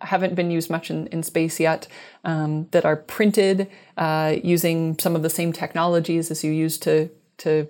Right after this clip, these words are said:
print circuit boards, um, and, and you can print them at very fine scales, um,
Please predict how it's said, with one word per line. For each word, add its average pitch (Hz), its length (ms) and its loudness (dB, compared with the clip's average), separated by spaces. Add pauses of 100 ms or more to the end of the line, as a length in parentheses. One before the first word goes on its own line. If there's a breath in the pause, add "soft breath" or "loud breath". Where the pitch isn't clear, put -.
(160)
print - 240 -2
circuit - 340 0
boards, 156 460 0 (380 loud breath)
um, 156 580 0
and, 156 200 -2
and 156 120 -2
you 151 60 -2
can 156 120 -2
print 165 160 -2
them 160 140 -2
at - 60 -4
very 151 400 2
fine 156 500 -2
scales, 160 600 -4 (360 loud breath)
um, 156 540 -4